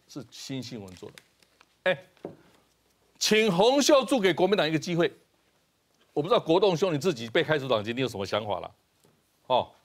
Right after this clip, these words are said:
我敢说啦，国栋兄跟洪秀柱做哈，国栋兄绝对比洪秀柱多百分之七以上，还以上，seven up，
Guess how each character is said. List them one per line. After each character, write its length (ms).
我 200
敢 180
说 200
啦， 220
国 140
栋 180
兄 180
跟 160
洪 160
秀 200
柱 260
做 220
哈， 180
国 160
栋 160
兄 160
绝 160
对 100
比 140
洪 180
秀 120
柱 40
多 160
百 140
分 100
之 80
七 220
以 60
上， 200
还 120
以 100
上 180
，seven 320
up， 120